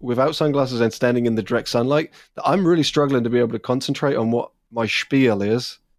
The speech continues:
what I'm talking about, and my framing and everything, because I can't see anyone.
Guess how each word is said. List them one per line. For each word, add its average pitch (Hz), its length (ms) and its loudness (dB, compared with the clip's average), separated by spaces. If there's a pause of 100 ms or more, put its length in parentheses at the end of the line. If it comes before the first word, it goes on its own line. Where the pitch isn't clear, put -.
(340)
what 123 100 0
I'm 117 120 0
talking 143 360 0
about, 107 280 0
and 120 80 -4
my 107 120 -2
framing 147 500 2
and 113 80 2
everything, 104 340 -2
because 107 280 -4
I 113 80 2
can't 123 320 -4
see 147 280 2
anyone. 95 420 -2